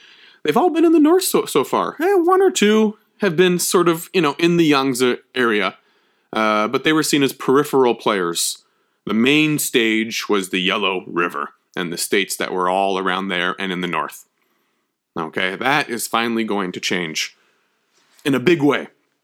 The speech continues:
Okay, and when you get this massive southern migration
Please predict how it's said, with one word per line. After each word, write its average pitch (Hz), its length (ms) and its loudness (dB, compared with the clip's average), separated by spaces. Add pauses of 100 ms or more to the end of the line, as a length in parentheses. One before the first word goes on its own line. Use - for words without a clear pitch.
(600)
Okay, 117 460 -2
and 117 160 -4
when 123 140 0
you 123 80 2
get 151 340 0
this 127 240 -2
massive 202 800 0
southern 170 500 2
migration 123 680 0